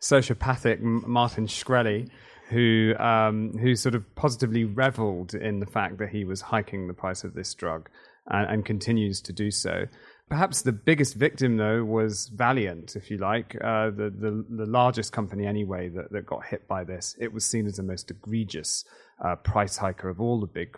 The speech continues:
uh, pharmaceutical companies, and, um, investors have punished it severely since.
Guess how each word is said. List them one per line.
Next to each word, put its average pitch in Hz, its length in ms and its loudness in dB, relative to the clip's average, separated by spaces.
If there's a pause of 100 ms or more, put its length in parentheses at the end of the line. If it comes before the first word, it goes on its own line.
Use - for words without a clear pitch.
(140)
uh, 87 140 -6
pharmaceutical 90 640 -10
companies, 82 580 -12
and, 87 400 -10
um, 85 260 -8 (220)
investors 98 440 -6
have - 140 -20
punished 92 320 -10
it - 140 -12
severely 82 520 -8
since. - 540 -10